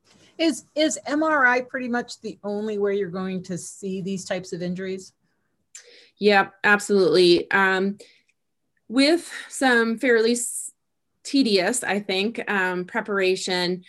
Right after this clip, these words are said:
Speaker 2: you can do a limited view of the f-, the foot, um, with ultrasound. So certainly we can take radiographs,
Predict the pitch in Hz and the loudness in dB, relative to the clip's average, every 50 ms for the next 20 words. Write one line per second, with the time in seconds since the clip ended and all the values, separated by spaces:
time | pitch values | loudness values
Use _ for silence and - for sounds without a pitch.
0 | - - _ _ _ 185 208 240 247 240 240 - 240 220 214 214 220 214 202 202 | -20 -20 _ _ _ -2 0 0 0 0 0 -2 0 0 0 0 0 -2 -2 0
1 | 214 208 208 202 202 202 196 190 - - 196 196 190 202 214 220 226 214 202 202 | 2 4 4 6 4 4 2 0 -2 -2 -2 -2 -2 -2 -2 -2 -2 -2 0 0
2 | 196 185 175 175 - 180 180 185 180 185 175 - - 180 160 160 - - 180 170 | -2 -2 -4 -8 -6 -2 0 2 2 2 2 0 -2 -4 -6 -8 -10 -8 -4 -4
3 | 165 165 165 160 - - - - _ _ _ _ _ - 185 180 175 170 165 170 | -2 -2 -4 -6 -8 -14 -20 -20 _ _ _ _ _ -2 -2 0 0 0 0 -2
4 | 165 165 - - 202 180 175 170 170 165 - - - - - - 175 170 165 165 | -4 -6 -6 0 2 4 4 4 2 0 -4 -6 -8 -6 -6 -4 -4 -2 -2 0
5 | 165 160 160 165 - - - 180 175 202 202 202 - 208 208 208 214 226 233 - | -2 -2 -4 -4 -4 -2 -2 -2 -2 -2 -4 -2 0 0 0 0 0 -2 -4 -6
6 | - - - - - _ - - 214 208 208 - 254 254 196 214 247 240 240 220 | -10 -18 -20 -20 -20 _ -4 -2 -2 0 0 2 2 2 4 4 6 6 6 4
7 | 220 220 208 208 226 208 196 190 190 190 185 185 185 175 180 185 180 175 175 170 | 4 2 0 2 2 0 2 2 4 4 6 6 4 4 2 2 2 2 0 0
8 | - - - | -4 -8 -12